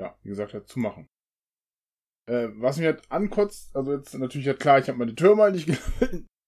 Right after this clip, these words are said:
Das kotzt mich natürlich selber auch nur an.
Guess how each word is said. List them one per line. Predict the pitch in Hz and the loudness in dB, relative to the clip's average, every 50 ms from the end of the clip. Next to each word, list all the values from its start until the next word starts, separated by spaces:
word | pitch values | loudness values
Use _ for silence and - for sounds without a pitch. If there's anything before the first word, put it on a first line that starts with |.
| _ _ _ _ _ _ _ _ _ _ _ _ _ _ - | _ _ _ _ _ _ _ _ _ _ _ _ _ _ 2
Das | 151 156 151 - | 2 2 2 6
kotzt | - 180 175 - - | 6 6 6 6 -2
mich | 170 170 151 | -2 -2 2
natürlich | 139 151 143 143 156 151 147 135 - | 2 2 2 2 0 0 0 0 4
selber | 143 151 170 156 143 | 6 8 8 8 8
auch | 127 120 | 4 4
nur | 120 117 113 | 2 0 0
an. | 120 143 180 196 | 0 -2 -4 -6